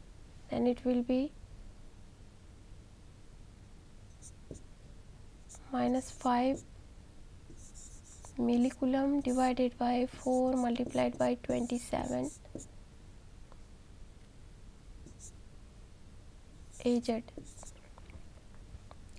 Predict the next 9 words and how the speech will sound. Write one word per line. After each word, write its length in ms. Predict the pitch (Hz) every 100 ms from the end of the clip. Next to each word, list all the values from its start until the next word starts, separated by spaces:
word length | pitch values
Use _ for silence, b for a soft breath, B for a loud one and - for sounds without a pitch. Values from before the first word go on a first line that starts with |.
| -
Let 160 | 254 247
us 120 | 247
call 280 | - 240 240
it 120 | 247
equation 500 | 247 240 247 240 247
one, 220 | 247 254 262 -
not 320 | 262 254 247 -
this. 140 | 254 - - - - - - - - - - - b b b b b b b b b -
Now, 320 | 294 311 311